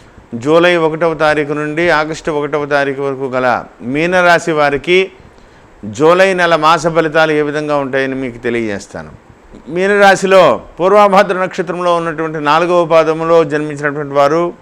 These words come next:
ఉత్తరాభాద్రలో ఉన్నటువంటి నాలుగు పాదాలు, రేవతిలో ఉన్న నాలుగు పాదాలు కలిపి మీనరాశి అవుతుంది.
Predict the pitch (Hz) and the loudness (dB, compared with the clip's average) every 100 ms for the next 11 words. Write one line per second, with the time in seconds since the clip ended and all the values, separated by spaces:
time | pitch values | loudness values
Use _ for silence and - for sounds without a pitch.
0 | _ - - - 139 170 170 175 180 165 | _ -20 -18 -10 -4 2 4 4 2 2
1 | 170 170 165 160 151 147 147 143 160 156 | 0 0 0 0 -4 -6 -2 -2 -2 -4
2 | 147 147 147 151 151 139 143 147 151 143 | -2 -2 0 -2 0 0 0 -2 -4 -4
3 | 143 139 131 139 139 135 135 135 131 131 | -4 -4 -4 -4 -4 -4 -4 -4 -4 -6
4 | 147 143 131 123 117 117 101 87 85 | -6 -8 -4 -2 -2 -2 -6 -8 -14